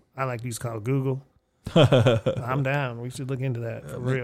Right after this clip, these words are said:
Speaker 1: real.
Speaker 2: like I said, maybe I don't know how to use Google to my
Speaker 1: Nah, I'm
Speaker 2: advantage
Speaker 1: just
Speaker 2: like that in
Speaker 1: saying,
Speaker 2: that
Speaker 1: like,
Speaker 2: way,
Speaker 1: I mean,
Speaker 2: but
Speaker 1: well, you can say, like, just what's going, you can look at, what I always look at, see what's going on, like, try to find, like, the,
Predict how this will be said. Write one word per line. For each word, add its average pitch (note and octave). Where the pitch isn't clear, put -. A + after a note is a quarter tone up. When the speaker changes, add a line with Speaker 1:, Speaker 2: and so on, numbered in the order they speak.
Speaker 1:
real. B2+
Speaker 2:
like A#2+
I A#2+
said, C3+
maybe C3+
I C3+
don't C#3
know C#3
how C3+
to B2+
use C#3+
Google D3+
to D3+
my D3+
Speaker 1:
Nah, D3+
I'm -
Speaker 2:
advantage D3
Speaker 1:
just -
Speaker 2:
like D#3
that D3
in F#3+
Speaker 1:
saying, D#3
Speaker 2:
that -
Speaker 1:
like, -
Speaker 2:
way, E3
Speaker 1:
I D#3+
mean, C#3
Speaker 2:
but B2+
Speaker 1:
well, C3+
you C#3
can C#3+
say, C3+
like, A#2+
just -
what's B2+
going, C3
you C#3
can B2
look C3
at, A#2
what B2
I C#3
always C3+
look B2
at, A2+
see -
what's A#2+
going A#2+
on, A#2+
like, A2+
try B2
to A#2+
find, A#2
like, A2+
the, A2+